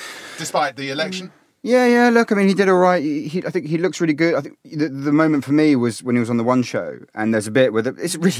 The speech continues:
Speaker 2: it's hard to s-, cook this up, but, you know, they basically just go, "Oh, tell us about your allotments." And he just looks like this really nice uncle, and you sort of think, "Oh, you look all right," and then you switch over and it's Theresa May,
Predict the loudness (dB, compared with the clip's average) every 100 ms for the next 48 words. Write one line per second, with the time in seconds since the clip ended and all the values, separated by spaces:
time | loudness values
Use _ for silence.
0 | -6 -10 -2 -2 -2 -4 -4 -2 0 2
1 | 2 2 2 2 2 2 0 -2 2 4
2 | 4 2 -2 0 0 0 -4 -6 -10 -16
3 | -6 -4 -2 -2 -2 -2 -4 0 2 4
4 | 4 2 2 2 0 2 2 2 -2 0
5 | 0 0 -2 -4 -2 -2 -2 0 0 0
6 | 0 2 2 0 -4 -6 0 2 2 0
7 | -2 -2 0 2 2 2